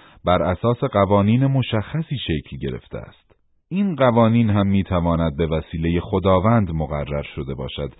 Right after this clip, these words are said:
ولی به نظر می‌رسد که ما می‌توانیم آنها را کشف و درک کنیم. بنابراین آیا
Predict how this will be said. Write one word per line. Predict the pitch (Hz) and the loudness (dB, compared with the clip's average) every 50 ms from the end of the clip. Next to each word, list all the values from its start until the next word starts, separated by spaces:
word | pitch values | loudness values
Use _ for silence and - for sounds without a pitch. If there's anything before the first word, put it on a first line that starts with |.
| - - _ _ _ | -20 -20 _ _ _
ولی | 156 185 202 175 160 127 | -4 -2 -2 0 0 0
به | 110 110 | 2 2
نظر | 101 101 95 85 87 101 104 101 | 2 2 2 2 2 2 2 2
می‌رسد | 95 98 92 90 90 82 - 90 87 80 - _ _ _ _ _ _ | 2 0 0 0 -2 -2 -2 -2 -2 -2 -4 _ _ _ _ _ _
که | - 110 | -2 0
ما | 101 107 110 110 | 0 2 2 2
می‌توانیم | 101 104 101 87 - 98 90 82 92 90 90 90 87 85 | 2 2 0 0 0 -2 0 0 0 0 2 0 -2 -2
آنها | 67 87 85 78 76 85 85 80 | -2 -4 -4 -4 -4 -2 -2 -2
را | 78 78 | -2 -4
کشف | 80 - - - 87 82 - - 90 | -6 -8 -8 -8 -6 -6 -8 -8 -10
و | 87 | -8
درک | 80 98 101 107 101 76 - - - _ | -6 -4 -2 -2 -4 -4 -6 -14 -20 _
کنیم. | - 65 52 50 - - _ _ _ _ _ _ _ _ _ _ - 73 | -18 -16 -16 -16 -18 -20 _ _ _ _ _ _ _ _ _ _ -6 -4
بنابراین | 85 87 87 90 90 85 95 92 92 - - 117 123 127 123 - - _ _ _ _ - | -2 -2 0 0 0 0 0 0 0 0 0 0 0 0 -2 -4 -8 _ _ _ _ -4
آیا | 98 117 127 131 127 131 | 0 0 2 2 2 2